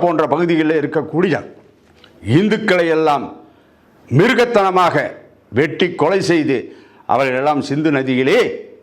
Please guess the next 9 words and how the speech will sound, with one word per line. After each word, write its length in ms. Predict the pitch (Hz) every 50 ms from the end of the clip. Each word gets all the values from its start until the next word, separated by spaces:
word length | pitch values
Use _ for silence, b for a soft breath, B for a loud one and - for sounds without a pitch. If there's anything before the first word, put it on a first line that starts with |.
| _ - 101
ரத்தாராக 640 | 113 113 - - 165 160 147 143 139 131 113 123 117 107 131
ஓட்டிய 260 | 135 - 147 135 127 117 117
காட்சியை 400 | 117 107 107 - - 113 107 104 95 B B B B B B - 107
பாரதம் 440 | 113 127 131 127 120 110 107 101 98
மறந்துவிடவில்லை. 680 | 104 113 120 123 117 107 98 101 90 87 90 87 82 - - - - _ _ B B B B B B B B B B B B - 101
அன்றிலிருந்து 560 | 139 180 175 175 175 180 175 180 202 208 190 190 180
இன்றைய 220 | 180 175 190 185 180
வரைக்கும் 280 | 185 185 180 196 185 170
இருக்கக்கூடிய 420 | 175 175 190 165 131 160 160 160